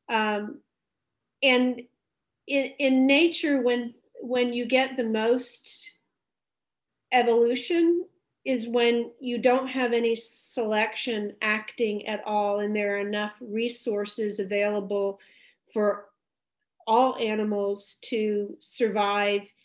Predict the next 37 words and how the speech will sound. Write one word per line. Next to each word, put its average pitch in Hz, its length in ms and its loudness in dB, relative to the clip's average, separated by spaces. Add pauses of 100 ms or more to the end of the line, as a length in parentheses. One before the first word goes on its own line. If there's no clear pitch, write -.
(220)
even 262 320 4
if 233 160 2
they're 214 140 -2
not 214 320 -4
particularly 226 640 -2
fit. - 380 -6 (340)
You 240 120 -2
know, 202 120 0
it's - 180 -4
just 233 220 -4
so 220 180 0
easy 220 300 -4
to 196 80 -2
gather 190 400 -2
food 190 580 -10
that 180 240 -6
in, 208 140 -6
in, 202 260 -6
in, 196 380 -6
you 208 200 -8
know, 190 160 -6
there's 196 360 -4 (560)
very 214 360 2
few 226 260 -4
predators. 202 840 -2 (760)
In 254 180 8
those 294 260 6
kinds 320 360 4
of 277 140 -2
conditions, 254 760 0
you 233 100 -2
get 214 300 2 (100)
a 240 60 -2
great 220 500 2
amount 214 460 -4
of 196 160 -6
diversity. 202 840 -6